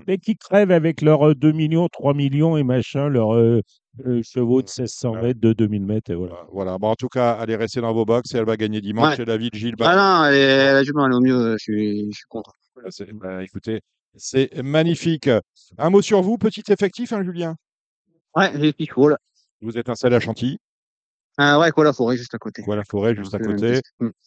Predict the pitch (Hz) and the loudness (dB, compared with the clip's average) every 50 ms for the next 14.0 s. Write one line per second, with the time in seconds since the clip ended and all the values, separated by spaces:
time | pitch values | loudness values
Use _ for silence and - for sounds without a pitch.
0 | _ _ - - 107 107 107 107 107 104 104 104 104 104 101 104 101 101 101 98 | _ _ -10 -6 -4 -4 -2 -2 -4 -4 -4 -4 -6 -6 -6 -8 -8 -8 -8 -8
1 | 98 98 98 95 98 98 98 95 95 92 92 92 92 92 92 90 87 82 92 90 | -8 -8 -8 -8 -10 -10 -10 -12 -12 -12 -14 -16 -14 -14 -14 -14 -14 -14 -12 -10
2 | 92 90 104 - - 98 90 - 98 - _ - 87 - 123 135 151 147 127 110 | -6 -4 -4 -4 -4 -6 -6 -8 -12 -20 _ -16 -8 -6 -4 -4 -4 -6 -8 -10
3 | 95 101 98 101 98 - - 107 101 - 120 113 120 131 139 143 143 - - - | -10 -10 -8 -8 -8 -8 -8 -10 -8 -4 -4 -2 -2 0 0 0 -2 -2 -6 -6
4 | - 131 120 - 127 127 123 123 123 117 110 110 117 110 110 110 113 117 113 101 | -4 -4 -2 2 2 2 4 4 4 2 2 0 -2 0 2 4 4 2 2 0
5 | 98 101 107 104 98 95 104 101 117 123 120 - - - 101 87 90 - - 95 | -4 -4 -2 -2 -2 -2 0 0 -2 -2 -4 -8 -12 -10 -8 -8 -6 -6 -4 -2
6 | 101 98 95 104 110 110 113 123 - - 120 107 - - 107 101 104 101 - 113 | -2 -2 0 0 -2 -2 -2 -4 -2 -2 -2 -2 -4 -8 -8 -6 -6 -4 -4 -4
7 | 107 101 104 107 117 117 117 113 - _ - 110 110 110 117 120 120 - - - | -4 -2 0 0 0 0 0 -4 -6 _ -2 0 2 4 4 2 0 -2 -8 -8
8 | 98 98 98 98 101 - - 101 - - 101 101 107 113 113 104 117 120 113 117 | -6 -4 -2 -2 -2 -2 -4 -6 -6 -4 -2 -2 0 0 0 0 -2 -2 -2 -4
9 | - - 104 107 104 107 117 113 117 - - 123 117 - 123 113 120 127 139 143 | -4 0 0 2 2 2 2 2 0 0 -4 -6 -2 -2 -2 -2 0 0 0 0
10 | 123 110 104 - 110 - - 117 - 117 - 113 104 - - 123 127 - 110 104 | 0 0 -2 -2 -6 -8 -8 -6 -6 -6 -4 -4 -6 -8 -8 -10 -8 -6 -6 -6
11 | 101 95 - 113 101 - 107 104 104 104 101 92 - 101 101 90 - 127 123 107 | -6 -6 -8 -10 -8 -6 -4 -2 -2 -2 -2 -4 -4 -6 -8 -6 -4 -4 -4 -2
12 | 104 101 107 104 - 104 98 110 110 110 - _ _ _ _ _ _ _ _ _ | -2 -2 -2 -4 -4 -6 -4 -4 -4 -4 -6 _ _ _ _ _ _ _ _ _
13 | _ - 104 - 113 107 110 147 156 143 135 95 98 98 - 135 131 - 135 131 | _ -18 -12 -6 -4 0 2 2 4 2 2 0 -2 -4 -4 -2 0 2 2 0